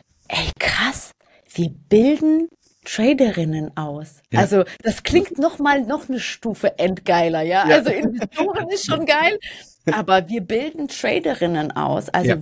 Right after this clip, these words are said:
Speaker 1: wir sind die Schule für Traderinnen.
Speaker 2: Ja.
Speaker 1: Ähm,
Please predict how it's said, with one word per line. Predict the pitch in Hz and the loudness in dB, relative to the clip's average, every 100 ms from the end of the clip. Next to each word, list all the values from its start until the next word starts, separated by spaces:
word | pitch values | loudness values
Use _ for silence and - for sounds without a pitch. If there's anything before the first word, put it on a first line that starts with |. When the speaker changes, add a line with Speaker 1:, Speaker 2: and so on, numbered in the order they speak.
| - | -2
Speaker 1:
wir | 220 254 349 | 0 2 2
sind | 269 - 247 262 - | 0 0 2 0 0
die | 226 233 285 302 | 4 6 6 4
Schule | - - 247 247 269 330 - - - | -2 -2 0 4 4 2 -6 -20 -20
für | - - 226 226 269 302 _ _ _ | -18 -2 4 6 4 0 _ _ _
Traderinnen. | - - 381 - 80 - - | 0 2 0 -2 -6 -8 -2
Speaker 2:
Ja. | 110 - - | -4 -4 0
Speaker 1:
Ähm, | 190 190 196 | 2 4 0